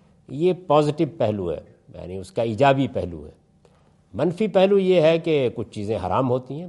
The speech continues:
prohibited، ممنوع، ناجائز، سنا ہوگا آپ نے۔ کچھ چیزیں مکروہ ہوتی ہیں، ناپسندیدہ، وہاں بھی وہی categories ہیں،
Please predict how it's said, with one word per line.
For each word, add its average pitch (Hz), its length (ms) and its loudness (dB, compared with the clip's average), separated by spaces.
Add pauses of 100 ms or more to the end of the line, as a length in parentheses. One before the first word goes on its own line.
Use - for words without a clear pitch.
prohibited، 117 480 -2 (160)
ممنوع، 127 440 0 (160)
ناجائز، 123 760 2 (1300)
سنا 123 180 2
ہوگا 135 240 4
آپ - 160 -12
نے۔ 135 60 -16 (680)
کچھ 240 200 -4
چیزیں 220 260 0
مکروہ 202 360 0
ہوتی 147 220 -2
ہیں، 123 60 -4
ناپسندیدہ، 139 560 -4 (840)
وہاں 117 220 0
بھی 185 100 0
وہی 208 180 4
categories 202 580 -4
ہیں، - 80 -20